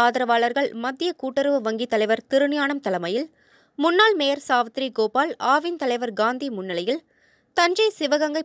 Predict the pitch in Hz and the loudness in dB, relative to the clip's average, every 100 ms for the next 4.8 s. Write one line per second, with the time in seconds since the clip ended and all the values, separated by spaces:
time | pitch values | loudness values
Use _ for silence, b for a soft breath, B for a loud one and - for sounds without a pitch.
0 | 311 240 247 254 233 208 226 294 - 277 | -4 0 2 2 2 -2 -4 -6 -4 -2
1 | 302 311 277 294 277 180 214 320 b b | 0 0 -2 -2 -2 -2 -2 -4 b b
2 | b - 302 320 440 370 277 277 330 240 | b -2 0 2 0 0 -2 -2 -4 -4
3 | 240 269 311 220 196 202 285 294 214 254 | -2 -2 -2 -4 -6 -6 -6 -4 -6 -2
4 | 311 302 302 165 - 180 185 | -4 -4 -6 -8 -6 -4 -2